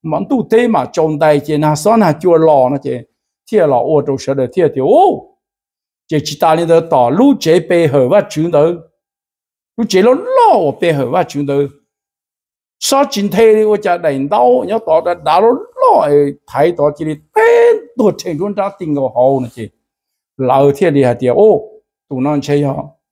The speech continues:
vắt trứng tụi tôi là thiệt lo nó chỉ, lão ít xe thế mà lo chừng,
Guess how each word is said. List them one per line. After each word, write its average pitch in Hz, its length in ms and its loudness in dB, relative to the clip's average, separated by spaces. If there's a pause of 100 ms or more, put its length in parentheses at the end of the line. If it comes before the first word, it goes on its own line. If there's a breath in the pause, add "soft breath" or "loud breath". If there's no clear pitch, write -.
(640)
vắt 190 220 0
trứng 139 180 -6
tụi 127 180 -6
tôi 202 220 2
là - 120 -2
thiệt 160 120 2
lo 165 200 2
nó 127 160 -4
chỉ, 120 140 -10
lão 127 220 -2 (160)
ít 262 200 2
xe 185 460 0
thế 220 100 0
mà 175 120 2
lo 147 220 0
chừng, 165 220 0